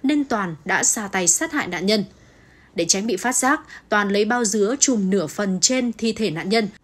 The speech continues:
rồi mang sang vườn chuối nhà bà ngoại, đào hố rồi cho nạn nhân xuống, lấp một lớp đất mỏng nhằm phi tang. Cũng theo lời kể của người dân địa phương,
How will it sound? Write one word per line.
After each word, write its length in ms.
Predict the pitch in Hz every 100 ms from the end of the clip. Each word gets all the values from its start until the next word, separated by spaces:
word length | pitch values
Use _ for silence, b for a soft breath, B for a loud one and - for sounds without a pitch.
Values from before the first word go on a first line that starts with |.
| _
rồi 280 | - 208 196
mang 300 | 208 220 220
sang 240 | - 214
vườn 200 | 185 185
chuối 280 | - 202 190
nhà 180 | 294 202
bà 160 | 180
ngoại, 300 | 175 180 208 - B B
đào 240 | 202 202 196
hố 400 | 196 190 233 370
rồi 220 | - 196 196
cho 180 | 285 285
nạn 220 | 240 180
nhân 140 | 220
xuống, 340 | 214 214 190 302 B B
lấp 200 | 247 330
một 140 | 269 170
lớp 180 | 240 277
đất 180 | 339
mỏng 240 | 233 214 147 -
nhằm 200 | 170 175
phi 180 | - 220
tang. 260 | 208 202 180 - - B B B B B -
Cũng 200 | 240 269
theo 120 | 262
lời 140 | 202
kể 240 | 170 196 156
của 100 | 160
người 140 | 180
dân 200 | 175 214
địa 100 | 196
phương, 320 | - 226 214